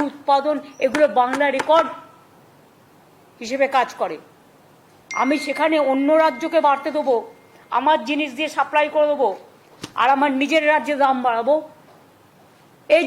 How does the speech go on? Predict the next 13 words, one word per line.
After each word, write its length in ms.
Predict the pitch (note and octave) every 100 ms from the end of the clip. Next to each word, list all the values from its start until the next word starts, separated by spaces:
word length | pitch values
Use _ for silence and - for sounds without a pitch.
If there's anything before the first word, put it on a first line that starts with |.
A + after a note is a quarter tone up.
| D4
যুক্তি 260 | D#4 - C#4+
হতে 160 | C#4 B3+
পারে 160 | A3 G3
না। 60 | E3 - - - _ _ - - _ _ _ _ -
আমার 280 | A3 C4+ C#4+ B3 B3+
নিজের 260 | C#4 D#4+ C4+
রাজ্যের 320 | D4+ D4 D4+ C#4 B3+
মানুষ 220 | C4 C4 - -
খেয়ে 300 | B3 B3 D4+ C5 - - _ _ - - _ _ -
তারপর 420 | C4+ D#4 D#4 D4+ C#4+
যদি 140 | C#4 C4 -
থাকে, 280 | A#3 C#4+ A3+ C3+ - _ _ _ _ _
আমি 200 | A3+ B3+